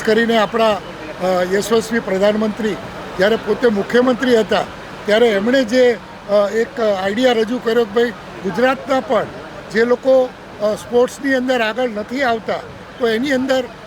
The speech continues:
એ લોકો પણ ખૂબ જ દેશ લેવલે અને નેશનલ લેવલે અને પ-, દુનિયામાં પણ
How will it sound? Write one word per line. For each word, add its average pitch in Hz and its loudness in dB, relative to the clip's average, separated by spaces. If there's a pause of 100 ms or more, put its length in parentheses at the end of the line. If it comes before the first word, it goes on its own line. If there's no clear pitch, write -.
(140)
એ 233 4
લોકો 269 2
પણ 285 0
ખૂબ 247 -2
જ 269 -6 (380)
દેશ 247 -2
લેવલે 262 2 (360)
અને 233 -2
નેશનલ 269 0
લેવલે 240 2
અને 214 -8
પ-, 233 0 (360)
દુનિયામાં 277 0
પણ 240 2